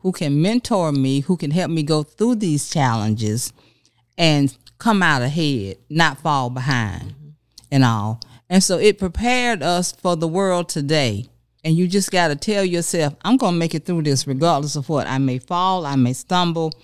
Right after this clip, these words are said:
Speaker 1: but I'm gonna go forward." And that's what you do. You get yourself together,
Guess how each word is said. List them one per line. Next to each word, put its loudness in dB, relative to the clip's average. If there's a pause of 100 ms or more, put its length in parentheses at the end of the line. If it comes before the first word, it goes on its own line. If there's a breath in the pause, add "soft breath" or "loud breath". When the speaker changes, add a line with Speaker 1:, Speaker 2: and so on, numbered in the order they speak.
(280 soft breath)
Speaker 1:
but -4
I'm 4
gonna 0
go 0
forward." -2 (840)
And 4
that's 2
what 0
you -4
do. 0 (240)
You -14
get -2
yourself 0
together, -2